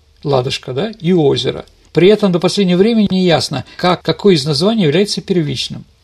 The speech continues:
Название города выводится, выводились из наименования Ладожского озера. По-фински «Алдакас», ну, от слова «алта»,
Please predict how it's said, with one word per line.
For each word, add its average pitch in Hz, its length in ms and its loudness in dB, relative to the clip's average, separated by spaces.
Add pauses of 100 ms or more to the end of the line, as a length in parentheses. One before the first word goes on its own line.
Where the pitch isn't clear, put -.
(100)
Название 165 540 -2
города 240 400 0 (120)
выводится, 180 800 0 (160)
выводились 160 540 2
из 156 60 -2
наименования 147 540 0
Ладожского 156 580 0
озера. 131 460 0 (240)
По-фински 160 640 -4 (280)
«Алдакас», 165 1120 0 (220)
ну, 170 240 -4
от 160 100 0
слова 160 340 0
«алта», 151 800 0